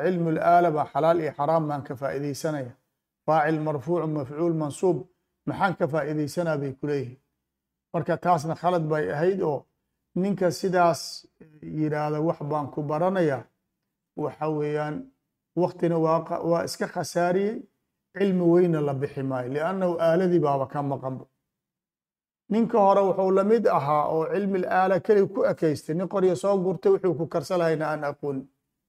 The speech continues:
Ninkan kalena wuxuu la mid yahay fiqigii culumtii kala bartay, nin raashinkii wixii oo dhan u diyaarsan yahay, dabkii qorihii ku kari lahayn aan haysanin. Marka budo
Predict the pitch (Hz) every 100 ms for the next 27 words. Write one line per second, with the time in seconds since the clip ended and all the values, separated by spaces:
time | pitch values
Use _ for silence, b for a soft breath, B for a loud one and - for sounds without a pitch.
0 | _ _ _ _ _ _ _ _ - 190
1 | 240 254 240 233 214 214 214 208 190 202
2 | 202 202 226 233 208 190 175 233 240 214
3 | 202 196 165 190 240 254 233 185 190 180
4 | 156 151 - 175 170 - _ _ _ _
5 | _ _ - 214 196 196 185 - 220 226
6 | - 202 202 220 208 202 214 185 175 175
7 | 170 - 202 175 165 214 - 190 170 185
8 | 220 214 175 - 160 202 190 165 165 165
9 | 151 139 135 147 143 139 - _ _ _
10 | _ _ _ _ _ _ _ _ _ _
11 | _ _ _ _ _ 170 180 185 180 170
12 | 175